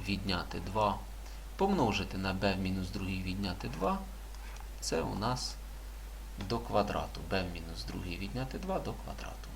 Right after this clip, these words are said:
Відняти. І віднімаємо від першого чисельника другий чисельник. Бачимо, що тут мінус. Значить, тепер у нас буде плюс чотири.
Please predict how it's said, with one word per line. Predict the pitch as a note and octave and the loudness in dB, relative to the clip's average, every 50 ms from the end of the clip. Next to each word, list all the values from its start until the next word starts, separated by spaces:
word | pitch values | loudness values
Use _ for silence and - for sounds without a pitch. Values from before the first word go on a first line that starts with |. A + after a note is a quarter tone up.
| - G#2+ | -6 -2
Відняти. | B2 D3 C3 G2 F#2 F#2 F2 E2 D#2 - - - F3 G#3 G#3 - - - - - - - - - - - - - - - - | 0 0 0 0 -2 -2 -4 -4 -4 -4 -4 -4 -2 -2 -2 -4 -6 -8 -8 -8 -8 -8 -8 -8 -8 -8 -8 -8 -8 -4 -2
І | - G#3+ - | -2 -2 -2
віднімаємо | - - - A2+ A#2 A2 A2 A2+ A2+ A#2 A2+ G#2+ G2 F#2+ F#2+ F#2 F#2 F#2 - - - - - - - - - - - - - - - - - - - F#2 | -4 -4 -2 -2 0 2 2 4 6 6 6 6 6 4 4 2 0 0 -2 -6 -8 -8 -10 -10 -10 -8 -8 -8 -8 -8 -8 -8 -10 -10 -8 -8 -6 -6
від | - - | -6 -6
першого | - - - D#3 D#3+ F#3+ - - - D3 C3+ | 0 6 8 8 8 8 6 2 0 -2 -2
чисельника | C3+ - - - - A#2 A2+ G#2 G2 F#2+ - - F2+ | -2 -2 -2 -2 0 0 0 0 -2 -2 -4 -4 -4
другий | F#2+ G#2 G#2 G2+ G2 F2+ | -2 0 0 0 0 -2
чисельник. | - - - - - - F#2+ F#2 F2 D#2+ D#2 - - - - - - - - - - - | -4 -4 -2 -2 0 0 0 0 -2 -2 -4 -6 -6 -8 -8 -8 -10 -10 -8 -8 -6 0
Бачимо, | G2 G#2 G2+ G2 - - F#2+ F#2+ F#2 | 4 6 6 6 4 0 -2 -2 -2
що | - - - - - - | -2 -2 -2 -4 -4 -6
тут | - - - - - - - - - - - - - | -8 -8 -6 -8 -8 -8 -8 -8 -8 -8 -8 -6 -4
мінус. | G#2+ A2+ D3 F3 F3 - - - - - - - - - - - - - - - - - - - - - - - - - G#2+ | 0 0 2 2 0 0 -2 -2 -4 -4 -6 -6 -8 -8 -8 -8 -8 -8 -8 -8 -8 -10 -10 -10 -10 -10 -10 -10 -8 -8 -6
Значить, | G2 F2+ G2 F#2+ F#2 E2+ - - - - - | -4 0 0 2 2 2 0 -2 -6 -6 -6
тепер | - - - - D3+ D3+ | -6 -4 -2 0 0 2
у | D3+ | 2
нас | C#3 B2 A#2 A2 | 2 0 0 0
буде | G#2+ F#2 F#2 F#2 - - - | -2 -2 -2 -2 -4 -4 -6
плюс | - F#2 A2 B2+ C3 - - - - - - - - - - - - - - - | -4 -2 -2 -2 0 0 -2 -2 -2 -4 -8 -8 -8 -8 -8 -8 -8 -8 -6 -4
чотири. | - - G#2 D#2+ - - B1+ - - - | -2 -2 -2 -2 -4 -4 -6 -6 -6 -6